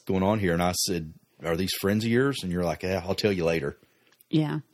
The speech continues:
Speaker 2: I gave you the look, like, "Don't say anything right now." And you were like, "Okay, are you gonna," I was like, "No, I'm staying right here."
Speaker 1: Which, uh, the parties before, we've had friends come up and they say, "Hey, you've got a canopy. We're gonna stash our stuff here
Speaker 2: Yeah,
Speaker 1: and
Speaker 2: we don't
Speaker 1: set up
Speaker 2: care.
Speaker 1: camp with you,"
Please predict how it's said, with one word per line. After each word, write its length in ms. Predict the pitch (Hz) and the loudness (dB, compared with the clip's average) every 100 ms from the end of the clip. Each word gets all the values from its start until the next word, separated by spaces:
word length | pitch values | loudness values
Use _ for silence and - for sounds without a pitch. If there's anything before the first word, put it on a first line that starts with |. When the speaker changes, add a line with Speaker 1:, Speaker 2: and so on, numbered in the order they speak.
| - | -2
Speaker 2:
I 60 | |
gave 200 | 170 165 | 2 4
you 80 | 160 | 4
the 80 | 156 | 2
look, 280 | 151 156 - | 2 0 0
like, 140 | 139 | -2
"Don't 220 | - 165 - | 0 0 2
say 80 | 185 | 0
anything 260 | 196 202 | 2 0
right 180 | 196 196 | 0 0
now." 320 | 180 147 170 - - - _ 180 | 2 2 -2 -8 -20 -20 _ 2
And 100 | 202 | 4
you 60 | |
were 80 | 190 | 4
like, 240 | 160 156 - | 0 -2 -4
"Okay, 220 | 190 233 | -2 -2
are 80 | 208 | 0
you 120 | 185 | 0
gonna," 140 | 180 | 0
I 60 | 156 | 0
was 80 | 160 | -2
like, 140 | 160 | -2
"No, 300 | 160 185 208 - - | 0 0 -2 -8 -2
I'm 160 | 165 170 | 0 0
staying 340 | - 202 196 | 0 2 4
right 140 | 175 | 2
here." 320 | 156 208 151 - _ _ | 0 -2 -2 -6 _ _
Speaker 1:
Which, 220 | 120 - | 2 2
uh, 200 | 98 87 | 0 0
the 200 | 90 95 - | 2 2 2
parties 300 | - 113 107 | 2 4 2
before, 340 | 87 - 117 123 | -2 0 2 4
we've 140 | 104 | 2
had 180 | 90 85 | 0 0
friends 280 | 90 87 98 | 0 2 0
come 180 | - 82 | 0 0
up 240 | 87 - | 0 0
and 200 | 87 82 | 0 0
they 80 | 87 | 0
say, 140 | - 85 | 0 0
"Hey, 80 | |
you've 140 | 92 87 | 0 2
got 120 | 90 | 0
a 40 | |
canopy. 340 | - 107 107 95 | 0 -2 0 0
We're 160 | 90 | 0
gonna 180 | 87 85 | 2 0
stash 340 | - 90 87 80 | 2 2 2 0
our 80 | |
stuff 320 | 71 - - - | 0 0 -2 0
here 180 | 85 | 2
Speaker 2:
Yeah, 120 | 104 - | 2 4
Speaker 1:
and 120 | 170 | 2
Speaker 2:
we 80 | 208 | 2
don't 140 | 196 | 4
Speaker 1:
set 140 | 107 | 4
up 60 | 92 | 2
Speaker 2:
care. 80 | 277 | 2
Speaker 1:
camp 200 | - 131 | 0 2
with 120 | 104 | 2
you," 140 | 160 | 2